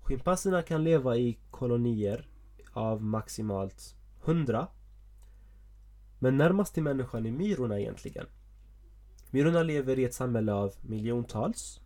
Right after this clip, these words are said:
Och det som är så fascinerande är att de har en så komplex struktur. De har komplexa byggnader, de har sjukvård, ekonomi. De kan föra krig tillsammans. Och de, de har till och med en slavhandel, till och med en,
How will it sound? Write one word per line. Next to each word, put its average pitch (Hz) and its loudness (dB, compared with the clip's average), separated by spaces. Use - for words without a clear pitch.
Och 127 0
det 180 8
som 180 4
är 247 6
så 190 0
fascinerande 139 -2
är 147 -2
att 139 -4
de 120 -2
har 175 2
en 165 4
så 139 -2
komplex 135 -4
struktur. - -6
De 113 -2
har 120 -4
komplexa 165 -4
byggnader, 123 -2
de 127 -2
har 123 0
sjukvård, 147 0
ekonomi. 143 4
De 127 2
kan 143 0
föra 160 0
krig 202 0
tillsammans. 101 -6
Och 151 6
de, 190 8
de 170 8
har 196 8
till 202 4
och 190 8
med 175 8
en 151 4
slavhandel, 151 4
till 190 4
och 185 8
med 160 4
en, 139 4